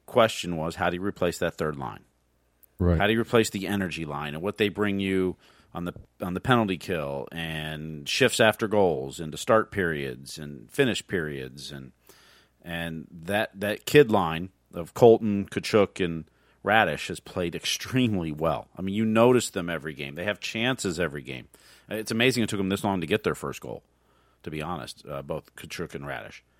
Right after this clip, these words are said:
Speaker 1: as well as they've played and as many chances they've had. But, uh, I really like what they, I mean, you know, are they, are they gourd Goodrow Coleman right now? No, not necessarily. But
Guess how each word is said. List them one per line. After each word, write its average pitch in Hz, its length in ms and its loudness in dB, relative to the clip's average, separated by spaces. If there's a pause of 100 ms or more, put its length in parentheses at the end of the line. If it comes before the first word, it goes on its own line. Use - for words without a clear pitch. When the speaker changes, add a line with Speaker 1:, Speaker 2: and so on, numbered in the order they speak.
(160)
Speaker 1:
as 92 160 -6
well 101 220 4
as 92 100 -4
they've 92 160 -2
played 95 220 -2
and 90 40 -6
as 85 80 -8
many 95 140 -4
chances 85 460 -8
they've 62 180 -10
had. 58 320 -12
But, 67 220 -10 (800)
uh, - 60 -8 (200)
I 92 140 -6
really 113 440 4
like 110 260 6
what 110 100 -2
they, 107 160 6
I 98 40 -2
mean, 104 280 -2 (280)
you 107 100 -6
know, 82 180 -4
are 95 140 -2
they, 95 340 0 (580)
are 107 100 -4
they 107 180 2
gourd 113 600 8 (300)
Goodrow 110 360 6
Coleman 113 420 8
right 117 180 4
now? 120 240 2 (100)
No, 80 320 2
not 85 180 -2
necessarily. 67 640 -8 (120)
But 90 340 2